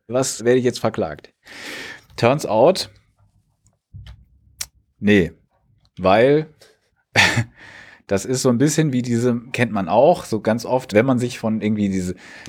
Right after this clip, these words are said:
das Amtsgericht Dingsbumshausen hat entschieden, wenn man sich von links nicht distanziert, dann ist man dafür haftbar, deswegen distanziere ich mich von allen links. So in diesem Sinne stand das früher ganz oft auf irgendwelchen Webseiten, in, im Impressum oder wo auch immer.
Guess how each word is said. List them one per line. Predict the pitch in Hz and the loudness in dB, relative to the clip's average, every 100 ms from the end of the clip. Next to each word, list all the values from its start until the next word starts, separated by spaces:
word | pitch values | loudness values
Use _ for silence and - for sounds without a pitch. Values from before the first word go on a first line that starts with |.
| - | 2
das | 117 117 - | 2 2 -4
Amtsgericht | 87 120 120 117 110 113 - - 110 | -6 -4 -2 0 2 0 -4 -14 -2
Dingsbumshausen | 120 135 117 113 120 131 143 127 | -2 0 -2 -2 2 2 4 2
hat | 120 | 2
entschieden, | 107 - 147 131 | 0 2 2 4
wenn | 117 | 4
man | 117 | 2
sich | 113 | 0
von | - 101 | 0 0
links | 135 139 | 0 -2
nicht | 117 | -4
distanziert, | 113 113 98 - 151 123 | -4 -2 -2 2 2 2
dann | 110 | -2
ist | |
man | 117 101 | -2 0
dafür | 92 87 | 0 2
haftbar, | 120 - 156 | 0 0 -2
deswegen | 117 104 110 | -2 0 0
distanziere | 107 107 101 120 | 2 0 2 2
ich | 117 | 0
mich | 110 | -2
von | - | -2
allen | 76 95 90 | 0 0 2
links. | 90 78 - | 0 -2 -8
So | - 101 | -2 2
in | 101 | 2
diesem | 107 113 | 2 2
Sinne | 98 110 | 2 0
stand | 104 104 101 | 0 0 0
das | 90 | -2
früher | - 95 | 2 4
ganz | 90 90 | 4 0
oft | 98 | 0
auf | 98 | 0
irgendwelchen | 90 90 82 85 | 0 -2 -2 -2
Webseiten, | 85 78 73 78 73 | -2 -2 -4 -6 -6
in, | 90 85 82 - | -4 -2 -6 -8
im | 90 | -6
Impressum | 87 80 92 - 73 | -6 -2 -2 -2 -6
oder | 76 78 | -4 -2
wo | 85 | 0
auch | 73 | -2
immer. | - 85 76 | -4 -6 -6